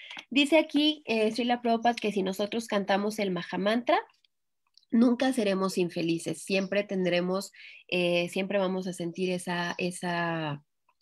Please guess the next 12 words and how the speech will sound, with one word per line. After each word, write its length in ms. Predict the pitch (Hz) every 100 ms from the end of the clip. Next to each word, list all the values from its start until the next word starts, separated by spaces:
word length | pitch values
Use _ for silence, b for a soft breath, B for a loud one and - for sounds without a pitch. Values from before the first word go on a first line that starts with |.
| -
esa, 280 | 180 180 -
eh, 120 | 180
que 160 | 170 180
nos 200 | 175 165
llena 440 | 185 185 180 165
esa 260 | 165 180 175
paz 220 | 175 180
interior, 580 | 175 170 165 170 170 165
vamos 300 | 165 170 180
a 80 | 175
sentirnos 580 | 165 165 170 170 175
plenos, 540 | - 180 180 175 165